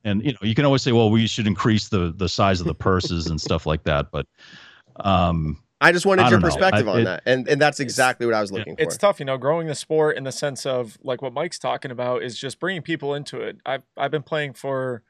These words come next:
Speaker 3: you know, seven plus years at this point now, and I have a bunch of friends who really finally got into the sport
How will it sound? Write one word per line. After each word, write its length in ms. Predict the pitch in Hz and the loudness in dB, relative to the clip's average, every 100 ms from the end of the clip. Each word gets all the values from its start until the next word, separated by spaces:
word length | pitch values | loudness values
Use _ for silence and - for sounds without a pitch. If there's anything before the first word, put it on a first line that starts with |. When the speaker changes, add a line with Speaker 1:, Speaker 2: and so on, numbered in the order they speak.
| _ _ _ _ _ - | _ _ _ _ _ -12
Speaker 3:
you 100 | 123 | -6
know, 180 | 123 | -6
seven 760 | 120 - 139 131 135 131 127 123 | -6 -6 -4 -4 -6 -8 -10 -14
plus 300 | - 147 127 | -4 -2 -2
years 240 | 139 139 135 | -4 -4 -4
at 120 | 127 | -6
this 140 | 127 | -8
point 280 | - 139 123 | -10 -10 -8
now, 360 | 120 117 110 107 | -6 -6 -6 -8
and 300 | - 127 127 120 | -8 -6 -6 -6
I 100 | 131 | 0
have 180 | 165 | 0
a 40 | 143 | 0
bunch 280 | 120 139 139 | -2 -4 -6
of 80 | |
friends 320 | - 156 131 - | -6 -6 -6 -8
who 100 | 139 | -10
really 720 | 123 127 151 151 151 143 139 | -8 -6 -4 -2 -2 -2 -6
finally 500 | - 135 135 135 135 | -6 -4 -4 -6 -4
got 180 | 127 | -4
into 180 | 123 127 | -4 -8
the 100 | 127 | -14
sport 400 | 117 139 127 127 | -10 -6 -6 -8